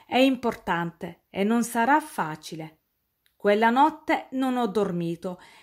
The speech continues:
Avevo dato la mia parola e mi sentivo terribilmente in colpa, ma il fuoco che avevo intuito nei copioni della Meglio Gioventù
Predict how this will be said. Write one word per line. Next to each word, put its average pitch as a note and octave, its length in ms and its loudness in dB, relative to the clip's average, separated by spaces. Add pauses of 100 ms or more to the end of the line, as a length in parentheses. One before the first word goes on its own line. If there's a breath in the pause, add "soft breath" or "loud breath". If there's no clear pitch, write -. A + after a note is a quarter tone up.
(140 loud breath)
Avevo A#3+ 380 4
dato D#4 360 4
la B3+ 100 2
mia B3+ 220 -2
parola E3+ 640 -6
e A#3+ 120 -8
mi B3+ 120 -2
sentivo C4 640 -2
terribilmente C#4 960 0
in G3+ 140 -2
colpa, D#3+ 520 -8 (580 soft breath)
ma D4 200 6
il D4 120 4
fuoco F4 520 2
che - 140 -6
avevo A#3+ 300 0
intuito G3+ 640 -6
nei G#3 160 -4
copioni B3 580 -2
della F#3 280 0
Meglio A#3 400 0
Gioventù G#3 600 -2